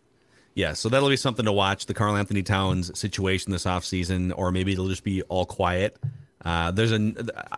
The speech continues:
I, I wanna play a little, a little game here with you in a second. I want you to, I'm gonna shout out one of our new partners here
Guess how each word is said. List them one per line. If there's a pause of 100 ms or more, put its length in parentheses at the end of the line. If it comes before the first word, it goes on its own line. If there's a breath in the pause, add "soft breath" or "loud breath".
I,
I
wanna
play
a
little, (480 loud breath)
a
little
game
here
with
you
in
a
second.
I
want
you
to,
I'm
gonna
shout
out
one
of
our
new
partners
here